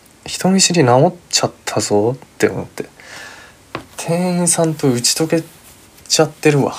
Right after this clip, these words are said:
自分」って思ってね。ちょっとそれも気持ちよくなってて。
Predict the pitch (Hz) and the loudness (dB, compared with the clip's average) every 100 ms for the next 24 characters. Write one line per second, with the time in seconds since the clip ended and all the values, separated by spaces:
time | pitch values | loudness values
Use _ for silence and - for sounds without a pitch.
0 | - - - - 98 - - - - - | -10 -12 -8 -8 -8 -10 -8 -6 -6 -10
1 | - - - - - 139 - 139 127 127 | -10 -12 -14 -12 -6 -4 -2 2 2 0
2 | - 131 123 131 123 104 - - - | -2 -2 0 -4 -6 -8 -8 -12 -14